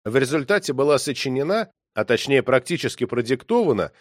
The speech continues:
выжимающая слезу дотошнейшая справка, заканчивавшаяся сакраментальной фразой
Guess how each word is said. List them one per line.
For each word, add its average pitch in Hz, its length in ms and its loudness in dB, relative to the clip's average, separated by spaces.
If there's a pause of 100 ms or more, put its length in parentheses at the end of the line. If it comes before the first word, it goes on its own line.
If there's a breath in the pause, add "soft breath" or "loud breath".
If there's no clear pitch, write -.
(280 soft breath)
выжимающая 170 760 2
слезу 156 500 -2
дотошнейшая 175 920 0
справка, 190 600 -2
заканчивавшаяся 175 1300 0 (220 soft breath)
сакраментальной 151 840 0
фразой 127 600 0